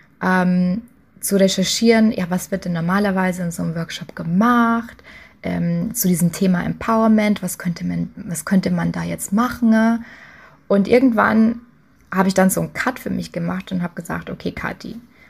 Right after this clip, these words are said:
was bedeutet für dich Empowerment?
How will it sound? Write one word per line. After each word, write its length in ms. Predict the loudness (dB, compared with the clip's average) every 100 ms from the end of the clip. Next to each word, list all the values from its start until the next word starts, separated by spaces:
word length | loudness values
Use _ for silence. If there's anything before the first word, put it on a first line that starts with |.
| _ -4
was 180 | -2
bedeutet 420 | 0 2 2 2 -6
für 140 | -6
dich 340 | -2 -2 -4 -16 _
Empowerment? 840 | -10 -2 0 2 4 2 0 -6